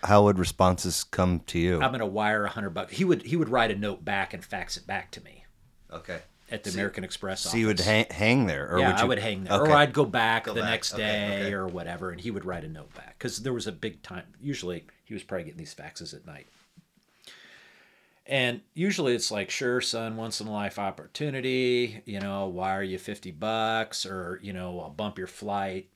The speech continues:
Speaker 2: a month out," or whatever. He wrote back and he said, s-, and I, 'cause I said, "I'm gonna take a semester off of school.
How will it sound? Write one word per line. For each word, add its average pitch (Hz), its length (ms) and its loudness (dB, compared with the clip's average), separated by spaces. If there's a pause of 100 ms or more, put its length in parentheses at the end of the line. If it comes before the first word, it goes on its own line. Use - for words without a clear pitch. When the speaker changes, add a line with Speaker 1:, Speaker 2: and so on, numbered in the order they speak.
Speaker 2:
a - 120 -16
month 95 360 -10
out," 98 440 -4
or 87 140 -8
whatever. 80 480 -12 (500)
He 123 240 0
wrote 104 340 -2
back 90 380 -6
and 82 80 -12
he 76 100 -14
said, 80 380 -8
s-, - 360 -6
and - 100 -16
I, 90 60 -12
'cause - 220 -14
I 82 60 -12
said, 80 280 -10
"I'm 82 120 -10
gonna 87 140 -8
take 80 240 -14
a - 40 -14
semester 80 540 -12
off 76 180 -18
of - 60 -20
school. 90 580 -10